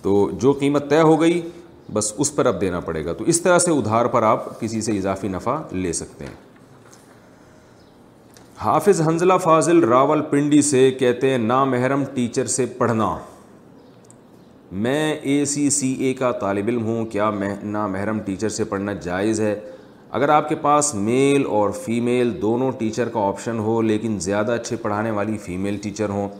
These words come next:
اور ان کا رزلٹ اچھا آتا ہو، تو کیا حکم ہوگا؟ نیز کیا خواتین کے لیے میڈیکل کالجز میں میل ٹیچر سے پڑھنا جائز ہوگا یا نہیں؟ اصولی بات یہ ہے کہ جوان عورت کے لیے میل ٹیچر سے پڑھنا حرام ہے، ناجائز ہے،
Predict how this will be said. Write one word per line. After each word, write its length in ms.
اور 260
ان 140
کا 120
رزلٹ 320
اچھا 240
آتا 220
ہو، 200
تو 100
کیا 200
حکم 320
ہوگا؟ 280
نیز 460
کیا 220
خواتین 580
کے 100
لیے 200
میڈیکل 520
کالجز 480
میں 160
میل 440
ٹیچر 320
سے 160
پڑھنا 340
جائز 380
ہوگا 320
یا 180
نہیں؟ 300
اصولی 380
بات 280
یہ 160
ہے 240
کہ 120
جوان 380
عورت 320
کے 100
لیے 320
میل 420
ٹیچر 320
سے 140
پڑھنا 380
حرام 260
ہے، 80
ناجائز 440
ہے، 180